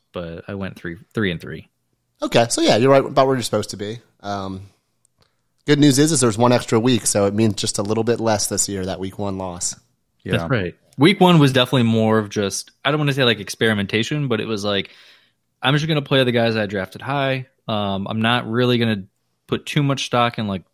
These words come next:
Speaker 1: a lot of the matchups 'cause you don't really know yet. Um, like, you think you know that Houston's gonna be bad. <laughs> And then they
Speaker 3: I was
Speaker 1: put up
Speaker 3: telling y'all, that would be the game. That would be the game. Brandon Cooks has something going.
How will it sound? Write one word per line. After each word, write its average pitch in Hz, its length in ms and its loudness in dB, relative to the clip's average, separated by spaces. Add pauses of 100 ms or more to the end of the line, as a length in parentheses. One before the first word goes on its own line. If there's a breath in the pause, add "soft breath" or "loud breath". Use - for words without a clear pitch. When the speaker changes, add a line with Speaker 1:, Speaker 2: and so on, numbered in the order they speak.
(120)
Speaker 1:
a - 40 -10
lot 110 180 0
of 113 100 0
the 107 40 -2
matchups 107 480 -2
'cause 135 120 -8
you 190 60 2
don't 160 80 -2
really 104 180 -2
know 95 240 -2
yet. 85 300 -8 (420)
Um, 92 460 -6 (460 loud breath)
like, 113 220 0
you 123 80 2
think 131 340 2
you 113 100 2
know 107 320 4
that 95 160 0
Houston's 104 420 -4
gonna 95 160 -6
be 87 100 -8
bad. 82 400 -10 (400)
<laughs> - 340 -10
And 165 360 6
then 147 500 0 (760 loud breath)
they 123 160 4
Speaker 3:
I 117 80 2
was 120 140 4
Speaker 1:
put 110 80 -2
up - 60 6
Speaker 3:
telling 240 240 4
y'all, 117 320 0 (260)
that 117 140 2
would 151 140 2
be 170 100 4
the 190 80 2
game. 175 460 0 (260)
That 117 140 0
would 143 100 -2
be 165 120 2
the 196 80 2
game. 180 320 2
Brandon 117 340 -4
Cooks 143 340 -6
has 147 200 -6
something 170 340 -8
going. 110 380 -4